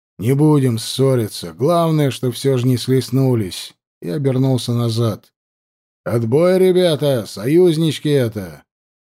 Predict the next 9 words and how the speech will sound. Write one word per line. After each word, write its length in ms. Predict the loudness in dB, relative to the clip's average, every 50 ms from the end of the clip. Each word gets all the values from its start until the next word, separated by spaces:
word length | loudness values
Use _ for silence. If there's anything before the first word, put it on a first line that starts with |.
| _ _ _ _ _ _ _ _ _ _
Строй 500 | -18 -18 -6 -4 0 2 2 4 4 2
зашевелился, 800 | 2 0 -2 -2 -2 0 0 2 4 4 4 4 2 0 -2 -4
опуская 480 | -2 -2 -4 -6 -2 0 0 0 2 0
самострелы 840 | -2 -2 -2 -2 -2 -2 -4 -4 0 2 2 4 4 2 2 2 2
и 40 | 2
закидывая 680 | 2 0 0 0 0 0 0 2 2 2 4 4 4
их 180 | 2 2 0
за 200 | 0 0 -2 -2
спины. 580 | -4 -6 -6 -2 0 0 0 0 -4 -8 -14